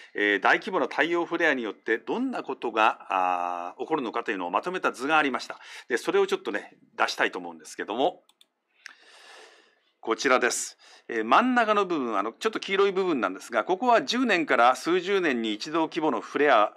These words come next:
のことを書いてあるんですけども、まあ、これでもですね、現代社会の影響は大きいんですけども、左上の赤い楕円の部分、ここ数百年から一千年に一回級の大規模フレアによる、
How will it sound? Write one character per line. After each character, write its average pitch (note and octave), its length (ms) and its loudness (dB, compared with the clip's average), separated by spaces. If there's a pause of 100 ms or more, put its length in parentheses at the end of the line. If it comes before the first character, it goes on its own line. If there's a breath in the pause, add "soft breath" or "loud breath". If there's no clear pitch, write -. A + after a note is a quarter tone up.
の A2 160 -4
こ C3 120 -4
と F3+ 80 0
を D3 80 2
書 B2 80 2
い A#2 40 0
て A2+ 60 -2
あ F#2 60 -2
る F#2 40 -6
ん F2+ 60 -8
で F2 80 -14
す - 80 -16
け G2 60 -10
ど G2 100 -4
も、 A2 120 -6 (200 loud breath)
ま G3 120 2
あ、 - 20 -8
こ G#3+ 140 0
れ C#4+ 60 0
で D4 120 2
も F#3+ 100 2
で B2 100 0
す - 120 -10
ね、 G#2+ 120 0
現 C3 240 0
代 E3+ 140 2
社 F3 140 0
会 C3 180 2
の G2 80 -2
影 A2+ 140 2
響 C3 200 -2
は A#2+ 140 -2
大 D#3 160 2
き F#3+ 140 -4
い - 20 0
ん B2+ 60 -2
で F#2+ 80 -6
す - 100 -16
け F#2 80 -10
ど F2 80 -8
も、 F#2+ 140 -6 (280 loud breath)
左 A#3+ 420 0
上 G#3 160 2
の F#3 260 -2
赤 C#3+ 360 2
い G3+ 120 -2
楕 E3 160 4
円 F#3 180 0
の F3 100 0
部 D3+ 120 -2
分、 A2+ 240 -6 (500 soft breath)
こ C3 140 -2
こ F#3 140 4
数 C#3 260 -4
百 F3 240 2
年 F#3 100 4
か C3+ 80 2
ら A#2 140 4
一 C3 120 -8
千 F#3+ 400 -2
年 F3+ 220 0
に E3+ 80 -2
一 D3 260 -8 (300)
回 F3+ 340 0 (180)
級 F#3+ 240 0
の F#3 260 2 (120)
大 C3 200 4
規 D#3+ 160 -8
模 E3 120 2
フ D#3+ 120 -2
レ E3+ 100 4
ア D#3 60 4
に A#2+ 100 0
よ A2 120 2
る、 E3 200 2